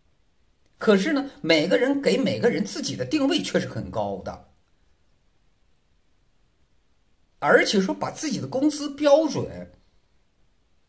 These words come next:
与他自己所需求的那个工作岗位，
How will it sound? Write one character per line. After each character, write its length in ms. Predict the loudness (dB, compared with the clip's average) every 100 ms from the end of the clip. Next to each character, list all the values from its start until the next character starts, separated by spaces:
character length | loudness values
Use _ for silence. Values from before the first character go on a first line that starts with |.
| _ _ _ _ _ _ _ -6
与 260 | -4 -2
他 220 | -4 -8
自 200 | -8 -6
己 160 | -4 -4
所 220 | -4 -8
需 380 | -10 -8 -6 -4
求 400 | -4 -4 -6 -4
的 120 | -4
那 140 | -4 -6
个 80 |
工 240 | -6 -8 -6
作 180 | -6 -4
岗 420 | 0 0 -2 -10
位， 340 | -4 -4 -4